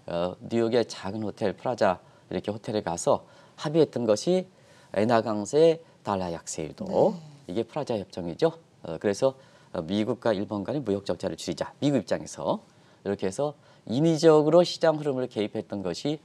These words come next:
Speaker 1: 프라자 협정이다 이렇게 됐습니다. 이 과정에서 한 십 년 동안 엔달러 환율이 많이 떨어졌죠. 그래서 제 기억으로는 천구백구십오 년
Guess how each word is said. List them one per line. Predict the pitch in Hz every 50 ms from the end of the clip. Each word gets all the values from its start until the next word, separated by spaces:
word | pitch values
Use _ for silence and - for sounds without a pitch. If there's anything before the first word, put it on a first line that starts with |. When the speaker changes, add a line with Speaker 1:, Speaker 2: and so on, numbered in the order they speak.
| _
Speaker 1:
프라자 | - - 156 139 127 120
협정이다 | 101 - - 104 98 92 90
이렇게 | 90 82 - - -
됐습니다. | - - - - - 80 73 69 - - - - _ - - - - - - - - -
이 | 135 151
과정에서 | 147 175 170 160 160 160 160 165 160 202
한 | 185 175
십 | - - 196
년 | 185 175 160
동안 | - 165 151 151 117 92 90 104 135 196 240 226 - _ _ _ _ _ _
엔달러 | - 113 127 135 - 151 143 135 127
환율이 | 110 98 110 139
많이 | 127 98 95 98 -
떨어졌죠. | 131 117 101 95 90 - - 151 135 - - _ _
그래서 | - 104 107 - 113 82 80 - 175 190 - _
제 | - - 120 123
기억으로는 | 113 120 110 95 104 113 135 147 147 - _ _ _ _ _ _
천구백구십오 | - - - 175 175 170 165 165 147 156 143 - - - - - 107 127 139
년 | 139 131 98 80 - 120 185 269